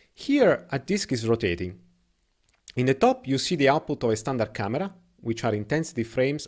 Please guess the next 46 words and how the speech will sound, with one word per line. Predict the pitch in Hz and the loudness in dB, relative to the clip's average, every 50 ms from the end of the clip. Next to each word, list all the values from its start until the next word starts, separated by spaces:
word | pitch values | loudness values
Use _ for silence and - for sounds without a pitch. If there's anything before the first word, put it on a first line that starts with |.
| - - | -10 -10
at | 110 - - | -10 -6 -4
constant | - 123 117 - - 104 - | -2 -4 -2 -4 -8 -8 -6
time | 117 104 98 | -6 -4 -4
intervals, | 95 95 90 123 135 180 214 - - - _ _ _ _ _ _ _ _ _ | -6 -4 -6 -6 -4 -6 -8 -8 -10 -16 _ _ _ _ _ _ _ _ _
while | - 127 156 165 151 | 0 2 4 6 6
at | 143 | 4
the | 170 196 | 4 2
bottom, | 185 170 180 196 185 - 233 220 | 4 4 4 4 2 -2 -6 -6
you | 185 139 147 | -4 -4 -4
see | 156 - - 165 | -2 -2 0 0
the | 139 151 | 2 2
output | 160 175 185 180 196 180 - | 2 2 0 -2 -6 -6 -4
of | 143 117 | -2 -2
an | 123 | 0
event | 120 113 120 117 117 113 | 0 2 0 0 0 -4
camera, | - 104 90 85 87 87 92 - - _ _ _ _ _ _ | -6 -8 -8 -6 -6 -8 -8 -10 -14 _ _ _ _ _ _
which | - 139 - | -8 -4 -2
is | 170 156 | -2 -2
a | 180 180 | 0 -2
spiral | 180 180 175 190 196 202 208 208 196 - - | -4 -2 0 2 2 2 2 2 0 0 0
of | 147 135 139 | 0 2 2
events | 175 165 170 165 - 247 156 170 - - - - - _ | 4 4 4 4 4 2 0 -4 -6 -8 -10 -12 -14 _
in | - 123 | -8 -8
space | 123 - - - - 175 196 175 | -8 -8 -4 0 0 2 2 2
and | 151 131 123 - | -2 -4 -4 -4
time. | - 101 85 - 80 90 - _ _ _ _ _ _ _ _ _ _ _ _ _ _ _ _ _ - | -6 -6 -6 -6 -10 -12 -14 _ _ _ _ _ _ _ _ _ _ _ _ _ _ _ _ _ -4
As | 143 143 143 | -4 -2 0
you | 190 226 | 0 0
notice, | 247 277 269 233 202 165 - - - - _ | 0 0 0 -2 -4 -4 -4 -8 -12 -14 _
no | - 143 196 247 | -4 0 0 0
events | 240 180 160 151 127 104 107 - | 2 4 4 4 4 2 2 0
are | 123 110 | -2 -2
generated | 98 127 131 156 160 151 156 165 170 190 185 - - | -2 0 0 2 4 4 4 4 2 0 -2 -6 -4
when | 117 127 135 139 | -2 -2 0 2
there | 131 131 123 | 2 2 2
is | 123 117 | 2 0
no | 120 113 110 | 0 -2 -2
motion, | 104 85 85 87 - - - 92 87 - - _ _ _ _ _ _ | -2 -2 -6 -8 -10 -12 -12 -12 -12 -14 -18 _ _ _ _ _ _
which | - 131 - - | -8 -6 -4 -2
results | 165 185 170 180 175 196 220 180 - | -2 0 0 2 2 2 0 -2 -2
in | 151 135 | -6 -6
a | |
drastic | 127 110 113 135 165 175 175 - - 175 | -6 -4 -2 0 0 0 -2 -6 -8 -6
reduction | - 147 127 120 113 110 - - 123 110 | -6 -2 2 2 2 2 0 -4 -6 -6
of | 101 | -6
bandwidth. | 87 95 87 85 85 78 78 80 - _ - | -4 -6 -6 -6 -8 -10 -10 -12 -14 _ -20